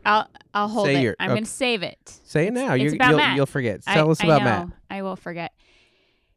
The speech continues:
Speaker 1: <sighs> Matt was, like, doing, he was studying to do, like,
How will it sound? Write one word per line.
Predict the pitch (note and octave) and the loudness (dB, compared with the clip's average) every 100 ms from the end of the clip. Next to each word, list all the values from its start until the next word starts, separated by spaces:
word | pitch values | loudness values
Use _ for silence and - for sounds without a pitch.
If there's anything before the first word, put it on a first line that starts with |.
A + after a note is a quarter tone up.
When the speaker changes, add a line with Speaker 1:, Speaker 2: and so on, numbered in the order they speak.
| _ _ _ | _ _ _
Speaker 1:
<sighs> | - - - | -18 -18 -20
Matt | A3 A3 B3+ | -8 -4 -2
was, | C4+ C#4+ | -2 -2
like, | A#3 G3+ F#3 | -4 -6 -8
doing, | G3+ G3 F#3 F3 - | -10 -8 -10 -12 -18
he | - - C4 | -14 -8 -4
was | B3+ | -6
studying | - F#3+ G3 G3 | -6 -10 -8 -10
to | F#3 | -12
do, | - G3 F#3 | -14 -12 -10
like, | E3+ | -10